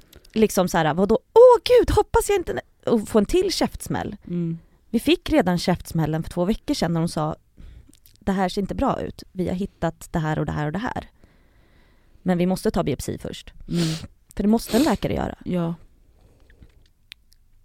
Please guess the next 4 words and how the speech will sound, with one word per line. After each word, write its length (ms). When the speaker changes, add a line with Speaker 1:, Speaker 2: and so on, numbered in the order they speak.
Speaker 1:
Så 180
att 280
oavsett 600
också 400